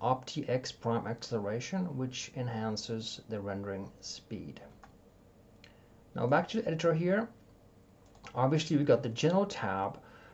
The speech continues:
when you have all the, you know, kind of default settings like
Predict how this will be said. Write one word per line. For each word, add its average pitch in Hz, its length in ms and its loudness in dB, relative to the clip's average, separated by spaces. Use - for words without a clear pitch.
when 120 340 2
you 123 160 0
have 104 640 0
all 113 420 4
the, 107 400 -4
you 214 120 8
know, 113 300 4
kind - 200 -2
of 151 140 6
default 127 560 10
settings 107 580 0
like 107 240 -6